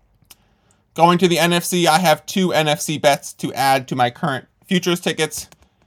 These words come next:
The first one is the Arizona Cardinals under eight and a half wins. It's at minus one twenty, and I bet one point two units to win one over on DraftKings. Now, this is a situation where I really wish it was at nine,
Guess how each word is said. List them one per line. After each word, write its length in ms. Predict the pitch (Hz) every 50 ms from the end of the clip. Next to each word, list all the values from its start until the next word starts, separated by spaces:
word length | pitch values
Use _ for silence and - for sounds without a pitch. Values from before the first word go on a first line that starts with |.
| _ _ _
The 80 | 151 156
first 360 | - - 170 170 175 - -
one 240 | 180 175 170 165 -
is 280 | - 156 160 160 156 156
the 180 | - 156 147 -
Arizona 460 | - 156 165 175 180 180 190 170 165 160
Cardinals 640 | - - 151 147 151 151 151 147 143 139 139 - _ _
under 440 | - 160 165 165 156 170 160 - - _
eight 180 | - 156 143 -
and 80 | - 156
a 40 |
half 260 | 170 170 143 139 143 -
wins. 520 | 151 160 165 160 156 151 147 - - - _ _ _ _ _ _ _ _
It's 140 | - - -
at 140 | 156 139 -
minus 420 | 143 147 147 156 165 165 165 -
one 180 | - 160 151 143
twenty, 540 | - - - 165 160 160 160 156 151 160 _ _ _ _ _ _ _ _ _
and 140 | - 143 139
I 100 | 135 135
bet 180 | 143 151 -
one 300 | 123 143 135 175 180 175
point 340 | 165 - 196 175 160 156 156
two 120 | - -
units 420 | 139 135 151 156 151 151 151 - -
to 100 | - 156
win 260 | 127 127 135 127 131
one 400 | 139 143 160 175 170 165 170 185 - _ _ _ _ _ _ _
over 220 | - 170 143 127 147
on 320 | - - 143 143 143 127
DraftKings. 680 | - 139 117 110 - - - 80 62 60 - - - - _ _ _ _ _ _ _ _ _ _ _ _
Now, 300 | - 139 127 82 - - _ _ _ _ _ _ _ _ _ - - - -
this 180 | 160 170 170
is 100 | 180 175
a 120 | 190 180 175
situation 640 | - 170 165 - 175 151 151 160 - 175 151 147
where 140 | 143 139 -
I 200 | - 143 147 147
really 500 | 147 143 143 156 160 165 175 175 170 165
wish 340 | 151 151 147 143 - - -
it 100 | - 139
was 160 | 135 131 135 135
at 160 | 113 110 -
nine, 540 | 135 147 160 160 160 160 160 156 160 190